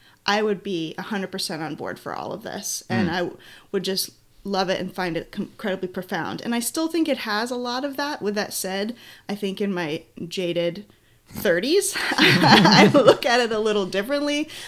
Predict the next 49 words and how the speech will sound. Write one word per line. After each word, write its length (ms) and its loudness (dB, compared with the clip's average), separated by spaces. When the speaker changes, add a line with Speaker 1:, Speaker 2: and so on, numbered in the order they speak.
Speaker 1:
like, 140 0
having 280 0
had 240 -2
that 160 -4
first 300 -4
love 220 -2
and 100 -2
having 280 -2
had 200 -6
your 120 -2
heart 220 -4
broken 340 -4
or 60 -6
having 220 -6
gone 240 -4
through 160 -8
all 140 -8
these 200 -6
different 400 -4
breakups 440 -2
and 140 -4
relationships. 760 -2
It's 220 0
just, 460 -6
first 360 4
love 420 2
is 160 0
sweet, 460 2
or 180 4
love 160 2
at 80 -4
first 220 -2
sight 160 0
is 140 0
sweet, 420 2
but 340 2
it 120 -2
might 200 -2
just 200 -6
be 140 -4
infatuation 680 -4
and 100 -8
there's 140 -6
so 100 -4
many 180 -2
Speaker 2:
Mm-hmm. 80 -2
Speaker 1:
other 120 -2
things. 380 -8
Speaker 2:
Yeah. 240 -6